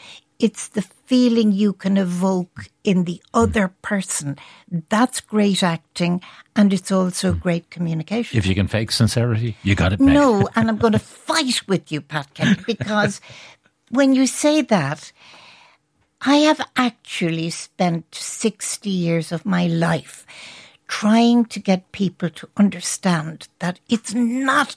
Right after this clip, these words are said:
Speaker 1: about feckin' tricks or fakery. It's about being interesting to somebody else because you've thought about the somebody else. It's about talking in an understandable way instead of trying to be posh.
Speaker 2: Mm.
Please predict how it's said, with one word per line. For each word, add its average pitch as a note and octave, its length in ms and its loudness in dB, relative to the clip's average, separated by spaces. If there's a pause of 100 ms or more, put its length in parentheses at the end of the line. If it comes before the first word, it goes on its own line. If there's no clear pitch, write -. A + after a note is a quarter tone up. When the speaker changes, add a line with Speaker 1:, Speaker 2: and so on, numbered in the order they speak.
(140)
Speaker 1:
about - 300 -4 (220)
feckin' G3 420 -8
tricks - 580 -2
or A3 80 2 (160)
fakery. F#3 480 0 (420)
It's B3 260 0
about A3+ 460 0 (140)
being G#3+ 260 -2 (140)
interesting F#3+ 1040 -2 (160)
to A#3 100 -2
somebody F#3+ 560 2
else F3 280 0
because A3+ 360 -4
you've B3 220 -8
thought C4 340 0
about F#3+ 380 0
the F3 80 -10
somebody E3 540 -4
else. D3 200 -8 (420)
It's C4 200 -2
about A#3+ 400 -2
talking B3 560 -2
in G#3+ 160 4
an G#3+ 220 -4
understandable G#3 960 -2
way F3+ 180 -2
instead F3 400 -4
of E3+ 140 -10
trying A3 320 0
to G3+ 80 -4
be G3 280 -6
posh. D#3+ 460 -4
Speaker 2:
Mm. - 140 -6